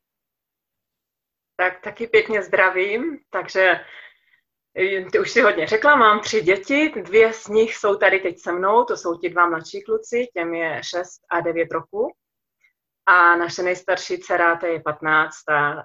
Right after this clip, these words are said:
se rozhodla zůstat, eh, ve Frankfurtu zatím, kde jim vlastně v mezidobí, když necestujeme, kde bydlíme. Jinak, eh, mě je čtyřicet šest a, eh, vlastně s cestováním jsem začala už, už jako,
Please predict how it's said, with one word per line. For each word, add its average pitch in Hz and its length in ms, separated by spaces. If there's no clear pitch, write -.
se 156 200
rozhodla 151 400
zůstat, 147 440
eh, 139 360
ve 143 100
Frankfurtu 247 720
zatím, 226 360
kde 160 220
jim 147 440
vlastně 147 280
v 143 40
mezidobí, 160 440
když 151 160
necestujeme, 147 580
kde 143 160
bydlíme. 139 460
Jinak, 185 420
eh, 180 160
mě 185 180
je 180 100
čtyřicet 185 480
šest 254 600
a, 160 640
eh, 156 100
vlastně 190 460
s - 180
cestováním 185 920
jsem 175 200
začala 180 580
už, 151 120
už - 200
jako, 185 540